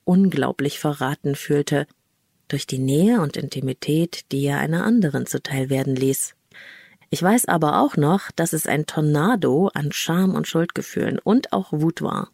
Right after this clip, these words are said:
der mich mit sich fortnahm, und auch ehrlich gekränkte Eitelkeit und Stolz.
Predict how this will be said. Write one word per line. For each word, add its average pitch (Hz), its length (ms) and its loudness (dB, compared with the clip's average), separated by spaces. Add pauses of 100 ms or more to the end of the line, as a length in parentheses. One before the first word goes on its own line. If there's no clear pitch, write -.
der 202 260 4
mich 220 260 6
mit 202 160 2
sich 214 220 -2
fortnahm, 139 760 -2 (120)
und 165 260 0
auch 214 440 0
ehrlich 202 440 2
gekränkte - 540 -2
Eitelkeit 143 560 -2
und 160 120 -2
Stolz. - 500 -2